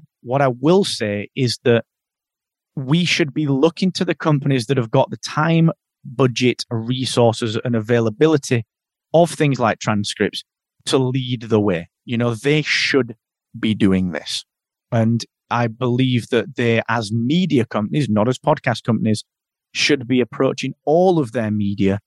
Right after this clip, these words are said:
with accessibility as a prime concern, whether that's video, written, audio, a, another type of content. Will it trickle to independent podcasters? No,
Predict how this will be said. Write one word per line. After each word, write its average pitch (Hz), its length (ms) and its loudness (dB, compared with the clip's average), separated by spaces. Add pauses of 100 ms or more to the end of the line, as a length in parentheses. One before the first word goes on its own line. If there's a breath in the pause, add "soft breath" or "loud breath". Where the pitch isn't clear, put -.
(320)
with 117 200 0
accessibility 107 1000 -2 (340)
as 117 120 2
a 117 80 0
prime 98 360 0
concern, - 580 -2 (340)
whether 113 240 0
that's 92 180 -2
video, 127 540 2
written, 110 400 -4 (180)
audio, 101 460 0 (200)
a, 117 180 0
another 98 380 -2 (200)
type - 180 -2
of - 80 -10
content. - 320 -2 (640)
Will 175 220 6
it 185 100 -2
trickle 170 280 -4
to 156 100 -2
independent 156 420 0
podcasters? 160 640 -2 (540)
No, 123 260 0